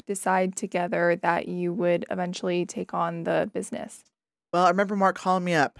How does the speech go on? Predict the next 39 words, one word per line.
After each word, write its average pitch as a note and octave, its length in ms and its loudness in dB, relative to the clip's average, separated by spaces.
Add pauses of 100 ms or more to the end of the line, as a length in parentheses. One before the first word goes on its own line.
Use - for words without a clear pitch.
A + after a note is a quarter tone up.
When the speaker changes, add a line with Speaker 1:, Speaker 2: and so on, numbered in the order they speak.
(140)
Speaker 2:
um, D3 260 -2
early E3+ 260 4
in D#3+ 60 0
nineteen D#3 340 0
eighty-nine D#3 320 0
and C#3+ 140 -4
saying, D#3 220 -2
"You D3 60 -4
know D3+ 120 4
what? D#3+ 100 2
Mom D#3 240 0
and E3 80 -2
Dad D#3 180 4
have C#3+ 140 -2
an C3+ 80 -2
offer C#3+ 320 0
on C#3 80 0
the C3+ 80 -2
restaurant C3+ 440 -2
to C3+ 80 -8
sell D3 320 2
it. B2 180 -4
And C#3+ 160 -4
if C#3 160 -6
you're D#3 160 4
serious E3 500 0
about D3+ 280 2
coming D#3+ 340 -2
in C#3+ 400 0 (340)
and C#3+ 160 -6
carrying D#3+ 300 4
on D3+ 80 2
the D3 80 -4
tradition, E3 420 4
we C#3+ 80 -2
need C#3 140 -2
to C#3 80 -4
meet D3 180 2
up." C#3+ 220 2